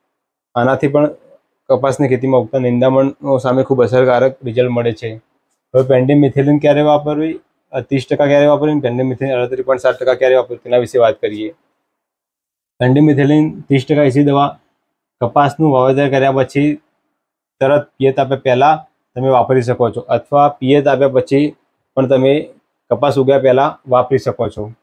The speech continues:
એટલે કે પિયત આપ્યા પહેલા અને પિયત આપ્યા પછી તરત અને કપાસ ઉગ્યા પહેલા તમે pendimethalin ત્રીસ ટકા ઇ સી નો છંટકાવ કરી શકો છો. એક પંપમાં સિત્તેર એમ એલ એનું પ્રમાણ છે.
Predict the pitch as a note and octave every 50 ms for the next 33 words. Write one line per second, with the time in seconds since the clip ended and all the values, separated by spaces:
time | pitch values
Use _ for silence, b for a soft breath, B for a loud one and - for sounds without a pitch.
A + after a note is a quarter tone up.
0 | _ B2 A2+ C3 C#3+ C#3 C#3+ D3+ D3+ D3+ D3+ - _ _ _ - B2+ C3+ C#3 C#3
1 | C#3+ C3 C3 C#3+ C3+ - C3+ B2 B2+ C#3 D#3 E3 D#3+ D#3 - _ _ _ _ _
2 | _ _ _ _ _ _ - B2 B2+ C3+ B2 C3 C3+ C#3 C3+ C3+ C3+ B2 C3 C3
3 | B2+ C3+ B2 - C#3 C3 - - C#3 C#3+ C#3 A#2 - - _ _ - B2 A#2 C3
4 | C3+ C3+ B2+ B2 C#3+ C3 A2 C3 B2+ C3 C3+ B2+ C3 B2 A#2+ C3 B2+ C3 C3 C3+
5 | C#3+ C#3+ - - A#2+ A#2+ B2 C3+ C#3 C3+ A#2+ - C3 B2+ C#3 C#3+ C#3+ - C3+ B2+
6 | - - B2 B2+ B2+ A#2+ - - B2 B2 C#3+ E3+ D#3+ - - G2+ G2 G#2+ B2+ B2+
7 | A#2 A#2+ A#2 A#2 G#2+ - A2+ G2+ A#2 A2+ - D3+ E3 E3+ - C3+ C3+ C3 - B2+
8 | A#2+ A#2 C3 B2+ - B2+ A#2+ - C3+ B2+ B2+ B2 A#2+ B2 B2+ C3 B2+ B2 A#2 B2
9 | A#2+ - B2 A#2 A#2 A2+ G#2+ G2 G#2 G#2 G#2